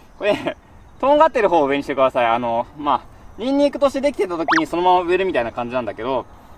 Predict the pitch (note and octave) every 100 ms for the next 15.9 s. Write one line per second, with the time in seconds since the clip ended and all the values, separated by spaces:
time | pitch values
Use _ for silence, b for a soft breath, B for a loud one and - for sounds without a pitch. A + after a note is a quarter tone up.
0 | - D3 D3 D3 C#3+ A3 C#4 C#4 C#4+ C#4+
1 | C#4 C#4 C#4 C#4 C#4 C#4 C#4 - G#3+ A#3+
2 | C#4 B3 A3 F#3 - F#3 F#3+ F#3 F#3+ E3+
3 | F#3+ G3 G3 F#3 F3+ C#3+ D3+ E3 - A#3+
4 | G3+ G3 F#3+ F3+ D3+ F3+ F3 E3+ - D3
5 | C#3 B2 B2+ A#2 - A2 A#2 A3 A#3 C#4+
6 | C#4+ - D#3+ E3+ F#3 C#4+ - C3 C#3 A3+
7 | B B - C4 C4 A#3 A#3+ A#3 G#3+ B3+
8 | E4+ - - - D#4+ F4+ - D#4 F3 C#3
9 | - - F3 F#3+ A#3+ B3 B3 A#3+ G3 -
10 | C#4 C3+ C3+ C3+ - - - - F#3 C3
11 | A2 G#2 - D3 E3 G#3 G#3+ B B B
12 | - - G#3 G3 G3 G#3+ G3 A3 F#3+ D3+
13 | - D3+ C3 B2+ B2+ A#2+ B2 - D#3+ F3
14 | F#3 E3 C3+ B2 A#2 A2+ C3 - A#2+ G#2+
15 | G2 C3 A2 - C#3+ A3 C4 D4